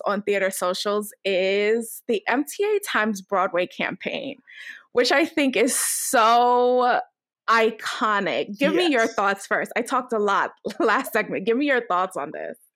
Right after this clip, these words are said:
Speaker 2: I mean, I, I, I didn't know about the nineteen seventy-seven, uh, M T A Broadway campaign until this one came back.
Speaker 1: Mm-hmm.
Speaker 2: And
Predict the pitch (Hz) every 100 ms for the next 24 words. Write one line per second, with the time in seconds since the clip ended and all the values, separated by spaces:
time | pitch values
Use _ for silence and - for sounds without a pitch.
0 | _ _ _ _ 233 240 214 170 - _
1 | - 226 269 277 240 247 - _ _ _
2 | _ _ _ 233 214 - 233 330 294 247
3 | 240 233 190 208 202 196 202 214 214 208
4 | 202 185 180 - 160 170 170 165 165 _
5 | 160 156 143 - _ _ _ _ 190 185
6 | 180 180 175 165 151 165 185 180 202 190
7 | 196 214 220 202 208 202 180 147 156 247
8 | 339 208 196 196 - 175 175 175 151 127
9 | 151 285 - - - - - - 202 -
10 | 202 208 202 208